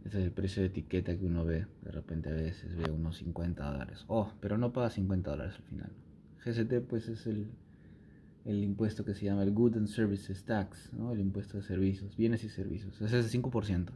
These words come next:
Eso es en todo Canadá. Pero adicional a ese, en esta provincia, en Manitoba, es el siete por ciento, ¿no? Hay otros, eh, s-,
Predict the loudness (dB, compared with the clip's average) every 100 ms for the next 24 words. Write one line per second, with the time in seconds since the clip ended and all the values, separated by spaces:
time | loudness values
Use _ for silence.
0 | 2 2 4 4 4 4 -2 -18 -20 -20
1 | -10 -4 -4 2 4 6 6 6 4 0
2 | -18 -20 -20 -20 -20 -20 -20 -20 -20 -20
3 | -18 -18 -18 -20 -20 0 6 10 10 10
4 | 8 8 8 8 6 0 -2 -8 -20 -20
5 | -20 -8 2 4 4 2 0 4 6 6
6 | 2 0 2 2 2 2 2 0 -8 -4
7 | -4 -4 -6 -8 -8 -8 -8 -10 -14 -16
8 | -20 -20 -20 -20 -20 -20 -20 -20 -20 -16
9 | 0 6 6 6 4 4 4 0 -4 2
10 | 4 4 2